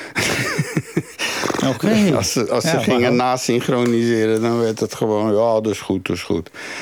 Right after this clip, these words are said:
Speaker 1: Dus, eh, die
Speaker 2: Ja.
Speaker 1: namen het daar niet zo
Speaker 2: Ja.
Speaker 1: nauw mee. Maar intussen, eh, zijn ze waarschijnlijk al een stuk beter geworden. Maar dat was echt, eh, dertig jaar geleden of zo. <clears throat> En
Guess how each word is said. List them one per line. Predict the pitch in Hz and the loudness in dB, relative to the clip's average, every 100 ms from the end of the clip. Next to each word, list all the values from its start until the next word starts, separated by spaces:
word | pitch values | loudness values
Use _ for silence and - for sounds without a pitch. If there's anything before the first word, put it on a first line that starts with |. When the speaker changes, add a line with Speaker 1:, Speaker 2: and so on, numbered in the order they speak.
| - - - - - | -12 -14 -16 -16 -18
Speaker 1:
Dus, | - - 82 | -6 -6 -4
eh, | - | -2
die | 87 95 | 0 2
Speaker 2:
Ja. | 98 | 2
Speaker 1:
namen | 104 | 2
het | 98 | 0
daar | 90 98 | 0 0
niet | 101 95 | 0 -2
zo | 98 | -2
Speaker 2:
Ja. | |
Speaker 1:
nauw | 95 92 95 | -2 0 0
mee. | 85 80 | 0 0
Maar | 90 98 | 0 0
intussen, | 101 110 98 - 98 90 87 | 0 0 -2 0 0 2 -2
eh, | 80 - | -4 -6
zijn | 101 82 | -4 -4
ze | 87 | -2
waarschijnlijk | 78 78 - 73 76 | -4 -4 -4 -4 -4
al | - | -6
een | 76 | -6
stuk | - 73 71 | -4 -4 -2
beter | 76 73 - | -2 -2 -6
geworden. | - 80 76 76 | -4 -2 -2 -2
Maar | 76 78 | -4 -2
dat | 78 | -2
was | 78 80 - | -4 -4 -6
echt, | - - - | -8 -8 -4
eh, | 90 80 | -2 0
dertig | 82 - 78 | -2 -2 -4
jaar | 80 73 | -2 -2
geleden | 85 76 76 78 | -2 -2 -2 -4
of | 73 | -6
zo. | - 76 69 - | -4 -4 -4 -8
<clears throat> | - - | -10 -6
En | 87 | -4